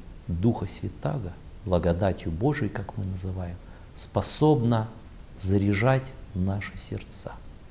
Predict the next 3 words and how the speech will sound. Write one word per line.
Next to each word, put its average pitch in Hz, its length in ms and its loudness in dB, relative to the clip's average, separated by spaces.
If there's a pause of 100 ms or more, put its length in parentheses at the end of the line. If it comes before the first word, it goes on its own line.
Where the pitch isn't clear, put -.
(580)
Благодать 135 540 8 (420)
Божия — 98 440 -2 (640)
это 98 420 4